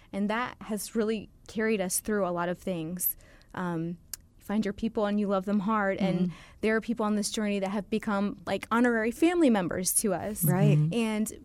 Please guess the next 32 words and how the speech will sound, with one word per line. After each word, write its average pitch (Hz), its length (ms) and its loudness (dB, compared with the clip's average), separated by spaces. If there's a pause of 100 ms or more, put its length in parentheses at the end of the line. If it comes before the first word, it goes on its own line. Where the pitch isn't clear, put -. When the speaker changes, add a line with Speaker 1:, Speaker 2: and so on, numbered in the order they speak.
(100)
Speaker 1:
because 240 360 0
of 277 120 2
the 220 60 -2
resources 196 500 0
and, 202 200 0
and 185 120 -2
the 185 60 -4 (120)
information 214 600 2
that 190 180 0
is 294 260 2 (120)
out 185 160 -4
there 170 240 0
to - 160 -4
help 208 240 -2
connect 175 340 -4
those 170 220 -6
families 156 600 -6
is 220 140 0
such - 460 -2
a 226 60 -4
big 208 460 -6
deal, 190 520 0
because 214 420 -4
it's - 340 -2 (520)
changing 269 440 0
your 208 120 -4
path 202 300 -6
for - 120 -6
your 185 140 -2
future, 247 500 -2
but 214 200 0
it's 190 320 0